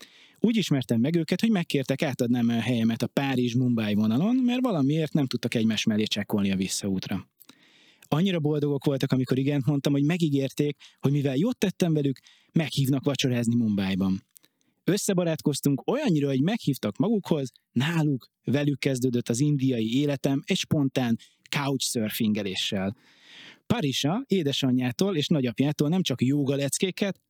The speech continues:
de szeretetet, édességet, sőt, tradicionális, de ultramodern szabású ruhát is kaptam. Egy, és egy másik történet szintén Indiából. Ő Govind.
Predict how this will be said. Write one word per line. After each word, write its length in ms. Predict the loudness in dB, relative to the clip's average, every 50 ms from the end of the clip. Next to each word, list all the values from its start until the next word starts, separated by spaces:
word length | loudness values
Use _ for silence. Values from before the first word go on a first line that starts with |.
| _ _
de 140 | -4 -4 -2
szeretetet, 720 | -2 -2 -2 -2 -2 -2 -2 -2 -2 -2 -2 -4 -6 -8 _ _ _ _ -2
édességet, 880 | 0 0 0 0 -2 -2 -2 -2 0 0 0 0 0 -2 -4 -6 -12 _ _ _ _ _
sőt, 480 | -4 -2 0 2 2 0 0 -4 -8 _ _ _
tradicionális, 840 | -2 -2 0 2 0 0 0 0 0 2 2 2 2 2 0 0 0
de 80 | 0
ultramodern 580 | 0 2 0 0 0 0 0 0 0 0 0 -2
szabású 440 | -2 -2 -2 -2 -2 -2 -2 -2 -2
ruhát 340 | -2 -2 -2 -4 -4 -4 -4
is 160 | -4 -4 -4
kaptam. 480 | -4 -6 -6 -6 -4 -4 -4 -4 -4 -8 _ _ _ -20 -20 -18 -16 -16 -16 -16 -18 -18 -20 -20 -20 _ _ _ _ _
Egy, 300 | -2 -2 -2 0 0 0
és 160 | 0 0 2
egy 60 | 2
másik 340 | 2 2 0 0 -2 -4 -2
történet 380 | -2 -2 -2 0 0 0 0 0
szintén 400 | 0 0 0 2 0 0 0 2
Indiából. 720 | 2 2 0 0 0 0 0 0 0 0 0 -2 -4 -4 -8 _ _ _ _ _ _ _ _ _ _ _ _ -20 -20 _ _ _ _ _ _ _ _ _ _ _ _ _ _ _ _ _
Ő 380 | 0 0 2 2 0 0 -2 -2
Govind. 580 | -2 0 0 0 0 0 0 0 2 2 0 -2